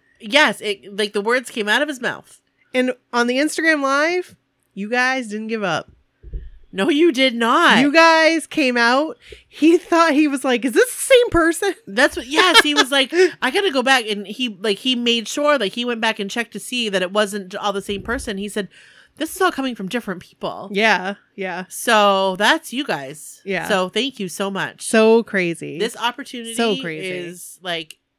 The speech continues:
Speaker 1: here because of you.
Speaker 2: Yeah, we couldn't have done it without you guys.
Speaker 1: I mean, 'cause we, this was,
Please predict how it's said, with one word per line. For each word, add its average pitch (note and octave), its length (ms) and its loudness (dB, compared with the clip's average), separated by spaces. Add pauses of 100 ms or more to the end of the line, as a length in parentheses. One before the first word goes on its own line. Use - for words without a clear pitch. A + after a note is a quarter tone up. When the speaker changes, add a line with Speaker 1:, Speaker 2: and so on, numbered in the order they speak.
(280)
Speaker 1:
here A3+ 560 -8 (540)
because F#3+ 340 -12
of F3 140 -12
you. G3 500 -6 (180)
Speaker 2:
Yeah, G3 280 -6
we G3+ 140 -10
couldn't C4 180 -10
have G#3+ 80 -12
done G3+ 160 -10
it G#3+ 80 -14
without F3 260 -12
you F#3 80 -18
guys. C3+ 240 -18
Speaker 1:
I F#3+ 60 -8
mean, F#3 260 -10
'cause - 220 -16
we, A3+ 240 -14
this G#3 200 -10
was, F3+ 220 -16